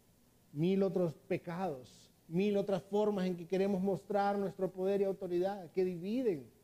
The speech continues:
los diferentes ámbitos en los que vivimos. Versículos veinticuatro al veintiocho.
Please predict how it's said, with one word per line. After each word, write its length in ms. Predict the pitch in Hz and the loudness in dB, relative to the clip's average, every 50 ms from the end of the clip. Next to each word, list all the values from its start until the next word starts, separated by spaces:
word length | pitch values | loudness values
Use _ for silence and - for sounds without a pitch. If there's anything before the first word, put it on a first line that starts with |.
| _ _ - _ _ _ _ _ _ _ _ _ _ _ _ - | _ _ -20 _ _ _ _ _ _ _ _ _ _ _ _ -8
los 160 | 147 156 160 | -4 -2 0
diferentes 560 | 160 180 - 185 180 185 190 190 185 175 175 - | 0 0 0 2 2 2 0 0 -2 -4 -4 -4
ámbitos 480 | - 196 190 196 190 190 165 - 156 135 | -4 -4 -4 0 -2 -2 -2 -2 -8 -8
en 100 | 160 156 | -8 -8
los 100 | 151 143 | -8 -8
que 120 | - - 170 | -4 -4 -4
vivimos. 400 | 156 156 151 147 156 170 165 - - - - _ _ _ _ _ _ _ _ _ _ - _ _ _ _ _ _ _ _ _ _ _ _ _ _ _ _ _ _ _ _ _ _ _ _ _ _ _ _ _ _ _ _ _ _ _ _ _ _ _ _ _ _ _ _ _ _ _ _ - | -2 -2 -6 -8 -10 -12 -14 -18 -20 -20 -20 _ _ _ _ _ _ _ _ _ _ -20 _ _ _ _ _ _ _ _ _ _ _ _ _ _ _ _ _ _ _ _ _ _ _ _ _ _ _ _ _ _ _ _ _ _ _ _ _ _ _ _ _ _ _ _ _ _ _ _ -4
Versículos 460 | 156 147 - - 202 185 180 170 156 | -4 -2 -2 0 0 2 2 2 4
veinticuatro 560 | 151 151 151 131 147 - 175 170 170 160 175 | 2 2 2 0 0 0 2 0 2 2 0
al 80 | 156 143 | 0 2
veintiocho. 540 | 143 143 135 - 151 165 165 156 - 135 | 0 0 0 0 0 0 0 0 -4 -12